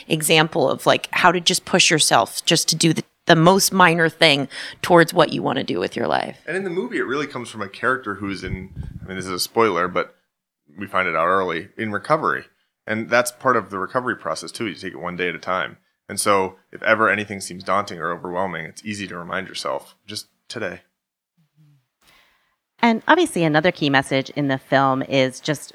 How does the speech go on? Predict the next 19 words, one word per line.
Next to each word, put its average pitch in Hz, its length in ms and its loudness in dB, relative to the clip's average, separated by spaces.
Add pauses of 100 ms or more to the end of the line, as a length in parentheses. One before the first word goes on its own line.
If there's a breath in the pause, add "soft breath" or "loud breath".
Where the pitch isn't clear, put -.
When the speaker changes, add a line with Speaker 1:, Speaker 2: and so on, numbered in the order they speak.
(200)
Speaker 3:
you 165 100 -2
know, 135 120 0
Brittany 151 260 2
realizes 131 560 2
how 139 280 4
critical 156 400 -2
it 139 60 -4
is 135 140 -2
to - 100 -6
let 131 240 0
other 135 300 0
people 135 480 -4
help 180 300 6
her 131 320 0
in 160 200 -2
pursuit 170 320 0
of 175 100 2
her 147 140 2
goals. 120 540 -2